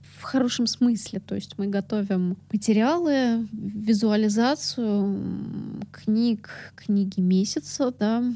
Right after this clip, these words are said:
Конечно, это решается в индивидуальном порядке скорее, потому что не все компании вешают что-то в, в своих интерьерах, не всем позволено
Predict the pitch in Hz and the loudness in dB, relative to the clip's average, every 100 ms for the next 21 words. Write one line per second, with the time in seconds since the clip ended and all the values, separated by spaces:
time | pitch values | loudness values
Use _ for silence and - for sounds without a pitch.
0 | - - 233 285 240 208 214 214 226 220 | -2 0 2 2 0 0 0 0 0 0
1 | - 202 208 208 208 226 196 180 202 302 | 0 0 2 2 0 2 2 0 0 -2
2 | - 226 - 208 180 185 - 190 220 - | -4 -6 -4 -2 -2 -4 -2 -2 -2 -4
3 | 190 190 196 196 202 208 202 185 196 185 | -2 0 2 0 0 -2 0 0 0 0
4 | 180 185 190 - - 190 190 196 196 190 | 0 -2 -6 -10 -8 -2 2 2 2 -2
5 | 185 - 196 190 - - - 185 180 180 | -6 -4 -4 -4 -6 -6 -6 -6 -4 -2
6 | 185 - 185 185 185 180 202 269 381 220 | -2 0 0 0 -2 -2 -2 -2 -2 -4
7 | - - 190 185 180 180 - - 196 180 | -6 -6 -2 0 0 -2 -4 -2 -2 -2
8 | 180 185 185 180 175 180 | -4 -2 -2 -2 -2 -2